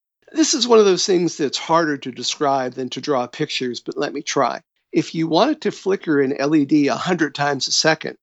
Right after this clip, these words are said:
the ratio of on time to off time could be one-to-one,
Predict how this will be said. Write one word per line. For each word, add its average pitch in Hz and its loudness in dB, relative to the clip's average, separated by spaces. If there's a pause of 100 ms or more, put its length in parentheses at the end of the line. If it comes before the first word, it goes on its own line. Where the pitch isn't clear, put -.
(220)
the 139 0
ratio 180 2
of 131 -2
on 151 2
time 135 0
to - -6
off - 0
time 123 -4 (100)
could 339 0
be 135 -2
one-to-one, 143 0